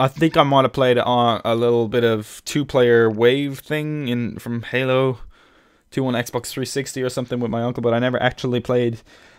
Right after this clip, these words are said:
um, properly any of the campaigns or any of the online, so <laughs> it was good that I got a chance to play it, and everyone was praising Halo. I did enjoy it. Um, I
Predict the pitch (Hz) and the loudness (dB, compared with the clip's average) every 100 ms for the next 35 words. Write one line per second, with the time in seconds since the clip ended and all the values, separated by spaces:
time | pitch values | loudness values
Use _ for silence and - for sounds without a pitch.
0 | _ - 110 110 110 107 104 107 107 107 | _ 2 4 6 4 4 2 2 2 0
1 | 104 113 110 113 110 107 110 113 107 104 | 0 0 2 2 0 2 2 2 0 0
2 | 117 110 113 110 107 104 104 - - 113 | 0 2 0 0 0 2 2 -2 -6 -2
3 | 110 101 104 104 104 107 101 101 - 98 | -2 -2 -2 -2 -2 -4 -4 -6 -4 -2
4 | 85 - _ - - - _ _ _ _ | -2 -6 _ -18 -16 -20 _ _ _ _
5 | - _ - 123 117 - 143 117 120 117 | -20 _ -2 0 0 0 -2 2 2 2
6 | 117 117 113 127 120 - - 131 139 123 | 2 0 0 -2 -2 -4 0 2 2 2
7 | 120 123 120 117 - 123 123 127 131 127 | 0 0 0 -2 0 0 0 -4 -2 -4
8 | - - - - 123 143 147 143 135 127 | -6 -14 -20 -2 0 2 2 0 0 2
9 | 135 139 143 - _ _ 143 131 123 120 | 4 4 0 -6 _ _ -2 2 2 2
10 | 120 113 123 | 0 -2 -2